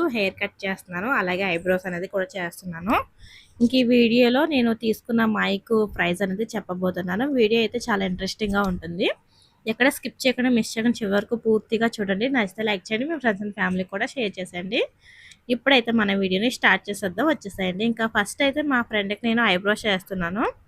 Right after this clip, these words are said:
మా ఫ్రెండ్స్ అందరికీ నేనే చేస్తాను, ఇంకా అలాగే బయట వాళ్ళకి కూడా చేస్తూ ఉంటాను. కాకపోతే బయట వాళ్ళకి చేసినప్పుడు నేను వీడియో అనేది షూట్ చేయలేను, ఎందుకంటే అందరికీ ఇష్టం ఉండదు కదా వీడియోలో చూపించడం అనేది. So అందుకని అన్నమాట. ఇంకా నాకు నేను కూడా చేసుకుంటూ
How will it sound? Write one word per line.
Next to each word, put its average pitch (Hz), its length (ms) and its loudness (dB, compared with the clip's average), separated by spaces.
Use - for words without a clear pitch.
మా 240 140 8
ఫ్రెండ్స్ 214 360 2
అందరికీ 233 320 2
నేనే 202 320 -2
చేస్తాను, 190 480 0
ఇంకా 254 160 -4
అలాగే 208 320 2
బయట 180 240 0
వాళ్ళకి 196 240 0
కూడా 208 120 0
చేస్తూ 185 380 -4
ఉంటాను. 190 300 -2
కాకపోతే 226 440 0
బయట 196 240 4
వాళ్ళకి 220 380 2
చేసినప్పుడు 208 520 0
నేను 247 220 2
వీడియో 196 240 2
అనేది 214 320 0
షూట్ 202 280 0
చేయలేను, 202 460 0
ఎందుకంటే 208 360 -2
అందరికీ 214 360 0
ఇష్టం 226 260 -2
ఉండదు 190 280 0
కదా 190 140 0
వీడియోలో 190 380 2
చూపించడం 190 480 -4
అనేది. 175 260 -4
So 269 60 -2
అందుకని 196 400 0
అన్నమాట. 170 320 -4
ఇంకా 214 180 -2
నాకు 190 260 -2
నేను 202 280 -2
కూడా 196 220 -12
చేసుకుంటూ 214 520 -4